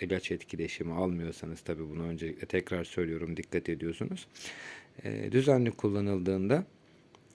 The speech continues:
yumurtlamayı düzene sokuyor. Yumurtlamayı düzene soktuğu için de hamilelik şansını arttırıyor. Olabildiğince arttırıyor. İnşallah şifa olur. Ee,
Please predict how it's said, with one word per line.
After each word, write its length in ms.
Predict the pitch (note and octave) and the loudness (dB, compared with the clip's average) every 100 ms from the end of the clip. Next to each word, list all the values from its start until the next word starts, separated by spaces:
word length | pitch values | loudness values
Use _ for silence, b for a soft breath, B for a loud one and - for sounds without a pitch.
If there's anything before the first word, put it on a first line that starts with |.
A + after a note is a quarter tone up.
| - - - - - - | -20 -20 -20 -20 -20 -10
yumurtlamayı 800 | - G#2 A2+ G#2+ A#2 A#2 A#2 A#2 G2+ - F2 | -2 2 2 4 4 6 8 6 4 -6 0
düzene 360 | F#2 G2 G#2 | 6 6 6
sokuyor. 600 | A#2+ C3 B2+ - C#3 C#3 | 4 2 2 4 8 8
Yumurtlamayı 640 | C3+ A2+ A2 A2 G#2+ G#2+ F#2 | 8 4 2 2 4 4 4
düzene 300 | F#2+ G2 F#2+ | 4 2 2
soktuğu 400 | - F#2+ - E2+ | 2 0 0 -4
için 400 | D2 - E2 G#2 | -2 -4 -4 0
de 160 | C#3 F3+ - | 0 0 0
hamilelik 480 | A2 G#2+ G2 E2+ | 4 6 4 2
şansını 840 | - - E2+ E2 - F#2 A2 C3+ C#3+ - - _ _ _ - | -2 -4 -4 -4 -4 0 2 2 0 -8 -20 _ _ _ 2
arttırıyor. 540 | A2 F#2 - D#2 C#2+ C#2+ - | 2 2 -8 -6 -6 -8 0
Olabildiğince 760 | F#2+ F#2 F2 D#2 E2+ E2 D#2+ | 2 4 2 2 -2 -2 -4
arttırıyor. 560 | E2 E2 - F2 F#2 C#3+ - B B B B B - | -4 -6 -4 0 2 0 -4 B B B B B -4
İnşallah 540 | G#2+ - A#2 A#2 A2+ A2 | -2 4 6 6 4 0
şifa 380 | - - G#2+ - | -8 -4 -2 2
olur. 540 | G#2+ G#2 B2+ F#3+ - - - | 4 6 4 0 -6 -12 -6
Ee, 720 | G#2+ G#2 F#2+ F#2+ G2 G2+ - | -2 0 0 0 -2 -2 -4